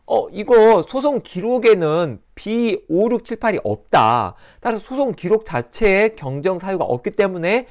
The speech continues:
전부가 경정 신청이 아니라고 해서 기각을 해버립니다. 이 문제는 이렇게 비 일, 삼, 사에 대한 인용 금액은 경정 대상인지, 두 번째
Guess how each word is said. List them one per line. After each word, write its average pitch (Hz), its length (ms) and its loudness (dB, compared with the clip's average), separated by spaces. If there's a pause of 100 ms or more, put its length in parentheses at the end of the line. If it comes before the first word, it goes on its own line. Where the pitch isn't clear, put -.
(300)
전부가 202 800 -2
경정 147 280 -6
신청이 165 260 -8
아니라고 135 360 0
해서 160 120 -8 (100)
기각을 180 460 0
해버립니다. 98 520 -14 (1700)
이 202 120 -4
문제는 185 560 0
이렇게 - 280 -8 (380)
비 254 200 0
일, 208 320 0
삼, 233 220 -6
사에 240 200 2
대한 160 200 -2
인용 190 340 2
금액은 151 720 2
경정 160 300 -4
대상인지, 110 640 -4
두 147 100 -10
번째 151 420 -4